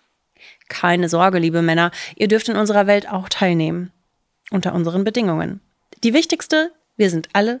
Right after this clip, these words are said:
gleich viel wert. Wir Frauen wurden natürlich auch von den patriarchalen Strukturen geprägt, weswegen ich jetzt nicht sagen möchte, dass jede einzelne Entscheidung, die eine Frau trifft, zu mehr Gleichberechtigung führt. Doch wenn wir es schaffen,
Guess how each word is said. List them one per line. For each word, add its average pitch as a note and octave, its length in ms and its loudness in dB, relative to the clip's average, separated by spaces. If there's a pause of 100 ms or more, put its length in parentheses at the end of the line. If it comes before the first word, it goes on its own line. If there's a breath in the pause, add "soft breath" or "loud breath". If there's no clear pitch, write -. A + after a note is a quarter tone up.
(160)
gleich E3 340 -4
viel B3 260 -2
wert. - 360 -6 (1300 loud breath)
Wir B3+ 100 2
Frauen D4 460 4
wurden B3 160 2
natürlich A#3 460 -2
auch G#3 200 4
von F#3+ 140 0
den F3 120 0
patriarchalen E3 600 -4
Strukturen E3 540 -4
geprägt, F3 480 -6
weswegen F#3 380 -2
ich F3 120 -8
jetzt E3+ 240 -4
nicht G#3+ 300 -2
sagen G3 420 2
möchte, F#3 500 -2
dass F3 340 -4
jede G#3+ 640 -2
einzelne F#3+ 460 0
Entscheidung, F#3 640 0
die F3 100 -4
eine E3 160 -2
Frau E3+ 240 -2
trifft, A3+ 380 -4 (260 loud breath)
zu - 120 -2
mehr G#3 120 4
Gleichberechtigung F3+ 880 -2
führt. - 380 -12 (480 soft breath)
Doch F#3 420 -2
wenn G3 200 2
wir F3+ 80 2
es F3 100 -2
schaffen, C4+ 420 0